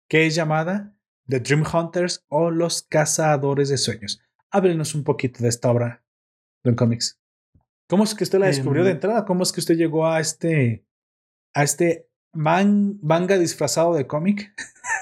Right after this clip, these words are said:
Speaker 1: <laughs> de Neil Gaiman?
Speaker 2: Es, es un,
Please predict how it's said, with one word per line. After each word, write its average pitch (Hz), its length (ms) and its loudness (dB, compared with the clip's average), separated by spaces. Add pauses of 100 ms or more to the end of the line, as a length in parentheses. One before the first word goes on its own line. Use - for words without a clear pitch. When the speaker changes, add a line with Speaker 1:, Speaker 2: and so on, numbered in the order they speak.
(180)
Speaker 1:
<laughs> - 0 -
de - 1800 -2
Neil 151 200 0
Gaiman? 113 440 -6
Speaker 2:
Es, - 460 0 (420)
es 139 220 0
un, 131 480 0